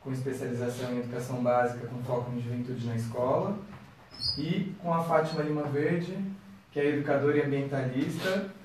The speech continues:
fundadora e diretora da Escola Vila em Fortaleza. Bom, pessoal, é, a gente queria começar o nosso live, é,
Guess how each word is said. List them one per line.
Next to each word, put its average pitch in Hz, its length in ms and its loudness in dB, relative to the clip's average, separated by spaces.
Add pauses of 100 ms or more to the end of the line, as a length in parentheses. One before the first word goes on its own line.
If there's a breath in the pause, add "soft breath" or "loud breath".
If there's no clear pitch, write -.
fundadora 143 460 2
e 151 40 -2
diretora 151 400 2
da 143 100 2
Escola 135 420 0
Vila 143 260 -2
em 143 80 -6
Fortaleza. 127 640 0 (960)
Bom, 151 140 2
pessoal, 127 600 4 (880)
é, 123 320 2
a 135 60 0
gente - 260 0
queria 165 240 0
começar 156 340 2
o 151 60 2
nosso 139 220 -4
live, 160 680 2 (440)
é, 117 160 -4